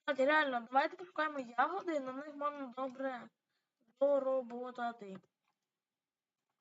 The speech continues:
Так, от робимо. Я вибрав.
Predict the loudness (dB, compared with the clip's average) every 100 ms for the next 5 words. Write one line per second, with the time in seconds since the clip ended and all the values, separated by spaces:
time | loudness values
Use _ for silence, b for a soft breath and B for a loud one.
0 | _ _ _ _ _ _ _ _ -20 -20
1 | -14 -12 -10 -12 -14 -18 _ _ -12 -10
2 | -10 -10